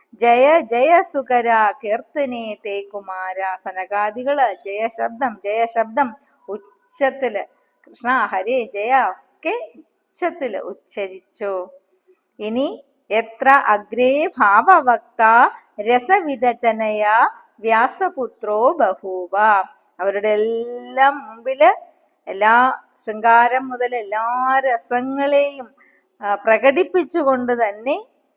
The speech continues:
ആ ഭാവത്തോടുകൂടി തന്നെ, ആ ഭാവം പറയുന്ന വിഷയത്തില് വളരെ രസത്തോടുകൂടി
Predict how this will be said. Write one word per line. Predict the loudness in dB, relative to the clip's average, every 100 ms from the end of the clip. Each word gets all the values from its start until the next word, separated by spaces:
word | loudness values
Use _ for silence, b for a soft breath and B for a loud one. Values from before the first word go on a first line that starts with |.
| _ _ -4
ആ | 0 0 0
ഭാവത്തോടുകൂടി | 2 4 2 0 0 0 -2 -2 -2 -4
തന്നെ, | -4 -2 -2 -2 -6 -8 _ _ _ _ _ _
ആ | 0 2
ഭാവം | 2 2 4 4 2 2
പറയുന്ന | 2 2 0 0 -2
വിഷയത്തില് | -2 0 2 2 0 2 2 2 -6 _ _ _ _ _ _ _ -4
വളരെ | -2 2 2 2 0 -8 _ _ _ _ -2
രസത്തോടുകൂടി | -2 0 -6 -4 -2 -2 -2 -6 -8 -8 -14